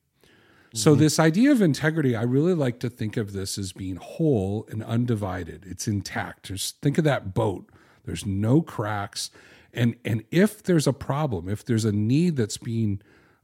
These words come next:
Speaker 1: uh, uh, not met, the, just like, you know, just like a, a boat, <laughs> uh, uh, the, uh, the crew on a boat would, would tend to a crack or would weld up a problem.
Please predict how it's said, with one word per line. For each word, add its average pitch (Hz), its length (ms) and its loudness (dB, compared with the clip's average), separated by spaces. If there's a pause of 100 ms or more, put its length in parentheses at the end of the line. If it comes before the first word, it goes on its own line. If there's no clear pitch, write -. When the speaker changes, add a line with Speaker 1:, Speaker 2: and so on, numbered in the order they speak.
(100)
Speaker 1:
uh, 92 360 -6 (1080)
uh, 87 440 -12 (100)
not 107 380 -4
met, 127 420 0 (1000)
the, 104 400 -2
just 120 280 -2
like, 143 320 0 (240)
you 110 160 0
know, 107 340 2
just 117 240 -2
like 123 220 0
a, 101 200 0
a 98 160 -4
boat, 110 360 -4 (320)
<laughs> - 320 -20
uh, 92 480 -8 (200)
uh, 95 100 -10 (380)
the, 92 300 -8
uh, 82 140 -10
the 95 160 -14
crew 156 400 4
on 117 100 4
a 101 60 2
boat 123 460 0
would, 95 340 -4 (280)
would 104 220 -4
tend 131 440 2
to 110 280 2
a 98 60 -2
crack 117 540 -2
or 92 300 -2 (260)
would 95 220 -6
weld 123 340 4
up 131 260 0
a 92 80 -4
problem. 104 680 -4